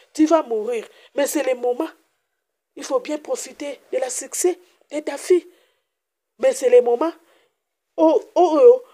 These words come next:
ta fille est, est, est célèbre. C'est le moment. Oh, toi, tu es devenu immature à cause de moi, Amsala.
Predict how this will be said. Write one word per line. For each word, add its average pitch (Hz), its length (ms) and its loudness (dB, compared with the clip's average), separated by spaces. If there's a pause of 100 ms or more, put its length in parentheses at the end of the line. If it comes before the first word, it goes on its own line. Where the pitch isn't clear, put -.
(120)
ta 240 160 6
fille 359 200 4
est, 302 200 0
est, 302 400 -2
est 302 60 -2
célèbre. 226 460 0 (420)
C'est 254 220 6
le 233 120 8
moment. 240 340 0 (240)
Oh, 277 200 6
toi, 254 180 2
tu 247 140 -6
es 233 100 0
devenu 208 460 -8
immature 208 560 -12
à 214 80 -6
cause 226 220 2
de 202 120 -14
moi, 180 180 -12
Amsala. 170 400 -16